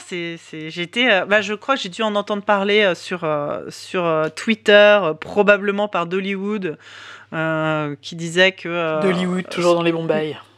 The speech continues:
Speaker 1: évidemment que le film était dispo. Et, euh, et franchement, euh, je crois que j'ai dû attendre, bah, un soir où, euh, mon fils a fait sa première soirée pyjama chez un copain <laughs> en me disant : « Hey, je vais enfin pouvoir regarder un film un peu, un peu d'horreur, quoi. »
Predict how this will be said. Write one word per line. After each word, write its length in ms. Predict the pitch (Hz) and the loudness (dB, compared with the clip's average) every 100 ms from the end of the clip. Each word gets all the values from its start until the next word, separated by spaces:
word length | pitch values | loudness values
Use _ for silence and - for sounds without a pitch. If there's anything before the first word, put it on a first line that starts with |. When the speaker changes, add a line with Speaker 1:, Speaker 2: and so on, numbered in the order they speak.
| - | 2
Speaker 1:
évidemment 520 | 202 180 185 190 196 | 2 4 4 2 2
que 120 | 208 175 | 0 -2
le 100 | 170 | -4
film 240 | - 190 | -4 -6
était 200 | 175 165 | -4 -6
dispo. 520 | 156 156 - 202 254 - _ - - - _ - | -6 -12 -4 -2 -2 -6 _ -20 -20 -20 _ -4
Et, 140 | 165 156 | 0 2
euh, 380 | 143 143 139 - - _ - | 2 0 -2 -6 -10 _ -14
et 80 | 160 | -12
franchement, 640 | - 156 - 190 208 180 | -8 -8 -4 0 2 2
euh, 260 | 147 143 143 - - - | -2 -6 -10 -16 -20 -12
je 140 | - | -6
crois 140 | - 220 | 2 2
que 60 | |
j'ai 100 | 185 | 2
dû 120 | 170 185 | 2 0
attendre, 440 | 180 214 214 185 | 0 -2 -2 0
bah, 420 | 185 190 190 190 | 2 4 4 4
un 60 | 202 | 0
soir 360 | - 247 254 | 0 2 2
où, 140 | 214 190 | 2 2
euh, 460 | 185 185 175 175 | 4 4 4 0
mon 120 | 185 190 | -2 -4
fils 240 | - 254 | -4 -2
a 60 | 190 | 0
fait 120 | 202 | 0
sa 120 | 185 | -2
première 300 | - 214 220 | -2 -2 -2
soirée 240 | - 202 | 0 0
pyjama 340 | 196 190 196 190 | 0 0 2 2
chez 200 | 196 185 | 0 -2
un 80 | 180 | -2
copain 440 | 180 190 202 240 - - | -2 0 0 -2 -6 -6
<laughs> 120 | - | -2
en 60 | |
me 40 | 214 | -4
disant : « 240 | 196 220 | 2 2
Hey, 280 | 320 403 339 | 4 4 2
je 60 | 220 | 0
vais 60 | |
enfin 220 | 233 - 294 | -2 -2 -4
pouvoir 220 | 220 214 | -2 -2
regarder 500 | 208 208 208 220 190 - - - - | 2 2 2 0 -2 -10 -20 -18 -12
un 80 | 202 | -8
film 260 | - 196 | -4 -2
un 80 | 185 | -2
peu, 260 | - 175 165 | -2 -4 -2
un 140 | 170 175 | -4 -4
peu 200 | 175 165 | -4 -2
d'horreur, 420 | 160 160 208 - | 0 2 0 -2
quoi. » 160 | 240 | -10